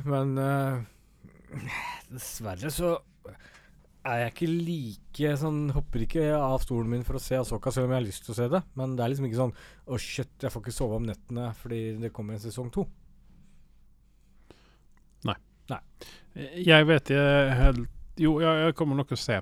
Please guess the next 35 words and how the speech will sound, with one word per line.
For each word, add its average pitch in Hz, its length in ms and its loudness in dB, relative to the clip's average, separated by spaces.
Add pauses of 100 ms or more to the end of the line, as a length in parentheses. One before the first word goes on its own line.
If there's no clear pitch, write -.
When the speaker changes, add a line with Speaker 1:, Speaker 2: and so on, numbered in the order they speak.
Speaker 2:
på 120 140 -8
det. 131 80 -2 (600)
Men 131 100 2
det 139 80 6
er 143 80 6
ingenting 127 240 0
jeg 127 140 0
kommer 127 180 0
å 131 80 0
løpe 131 240 0
og - 60 -8
kjøpe. - 340 -6 (640)
Speaker 1:
Nei, 170 300 8 (300)
og 151 160 -2
så 175 140 6
er 160 80 6
det 165 80 2
litt 160 180 2
sånn, 156 300 4 (260)
jeg 147 160 2
håper 135 800 2
Rosario 127 640 4
nå 127 220 0 (100)
slutter 113 380 -4
å - 20 -12 (240)
acte - 400 -8
så 110 140 -2
jævla 107 340 0
mye 113 240 0
og 117 100 -2
kan 120 140 -2
Speaker 2:
Mm. 113 60 -2
Speaker 1:
slippe 107 260 0
seg 110 160 -2
litt 107 100 -6